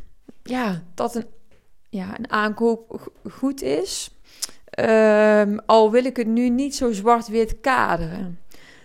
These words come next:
Maar dan zou je dus kunnen zeggen dat je het niet hebt gekocht om een leegte op te vullen.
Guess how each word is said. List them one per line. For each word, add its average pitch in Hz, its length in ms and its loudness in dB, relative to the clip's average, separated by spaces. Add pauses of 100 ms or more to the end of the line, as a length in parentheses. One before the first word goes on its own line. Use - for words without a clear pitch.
(180)
Maar 220 180 4
dan 226 140 4
zou 262 300 6
je 285 60 2
dus 240 240 -2 (120)
kunnen 208 240 0
zeggen 277 680 4
dat 226 220 2
je 247 80 -4
het - 80 -6
niet 269 200 0
hebt 247 240 0
gekocht 294 500 0
om 226 160 2
een 214 120 2
leegte 240 420 0
op 262 240 0
te 190 100 -8
vullen. 175 540 -8